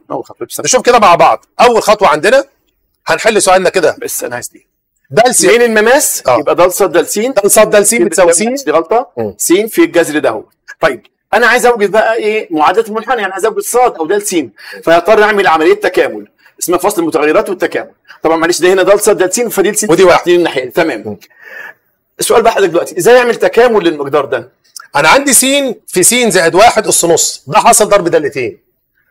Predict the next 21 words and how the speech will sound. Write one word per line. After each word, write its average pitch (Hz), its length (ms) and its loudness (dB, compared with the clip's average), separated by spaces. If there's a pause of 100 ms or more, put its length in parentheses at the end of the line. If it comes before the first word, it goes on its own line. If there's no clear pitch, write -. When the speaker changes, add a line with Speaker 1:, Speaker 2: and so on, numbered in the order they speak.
(120)
Speaker 2:
حصل 262 280 2
ضرب 285 220 0
الدالتين 220 500 -2
الموجودين 180 420 -2
قدامنا 226 600 -2
في 233 180 -2
عندنا 196 420 2
اكتر 196 240 -2
من 160 80 -4
طريقه، 139 460 -6
ممكن 269 260 -4
يكون 269 200 -2
اللي 233 160 2
بره 240 240 2
مشتقه 208 460 -2
ما 131 60 -4
داخل 131 260 -2
القوس. 220 500 -2 (800)
هل 294 160 4
مشتقه 269 360 2
السين 180 560 -2